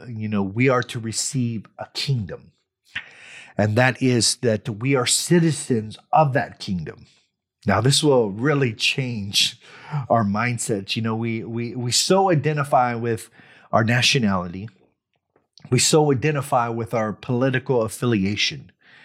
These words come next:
Uh, we even identify with our, with inside of our denomination. And all of these things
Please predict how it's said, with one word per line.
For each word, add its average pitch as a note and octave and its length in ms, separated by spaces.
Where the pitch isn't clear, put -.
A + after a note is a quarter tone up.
Uh, G2 240
we D3 320
even D3 400
identify B2+ 720
with A#2 300
our, A#2+ 260
with B2+ 340
inside C3 480
of A2+ 120
our A2+ 180
denomination. A#2 1040
And A#2+ 140
all F3 320
of D3 160
these C#3 280
things C3 600